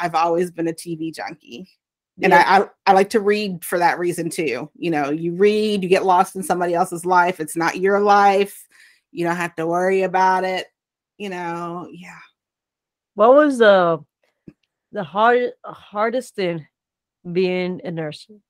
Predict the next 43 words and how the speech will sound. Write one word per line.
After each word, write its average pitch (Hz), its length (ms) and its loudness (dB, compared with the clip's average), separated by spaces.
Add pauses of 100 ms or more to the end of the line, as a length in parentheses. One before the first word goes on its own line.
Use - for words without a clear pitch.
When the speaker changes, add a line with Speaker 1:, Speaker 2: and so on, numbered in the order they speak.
(120)
Speaker 2:
Like, 175 200 -4
you 214 80 -4
know, 175 440 0
something 220 280 -4
that, 185 240 4
that 175 240 2
moved 180 400 -6
you 185 160 -2
were, 170 320 0 (340)
you 220 60 -4
know, 202 140 4
the, 175 180 0
you 180 80 -2
know, 185 60 0
of 165 80 -6
course 208 260 -2
you 180 120 -14
walk 185 300 2
in 185 140 -2
and 185 120 -2
all 175 120 0
that, 160 140 -2
you 160 80 -6
know, 170 220 0
and 160 280 -6 (440)
what 190 280 -2
was 262 220 -4
the 180 220 0
hardest 196 640 -4 (240)
part 160 420 -4 (680)
that 165 220 0
you 202 320 -4
endured 180 520 0
as - 140 -8
a - 60 -12
nurse? - 320 -14 (1000)
Speaker 1:
Getting 185 200 -4
attached 170 400 -2
to 180 80 -14
families 165 680 -8
and 135 120 -12
the 147 40 -10
patients. - 600 -10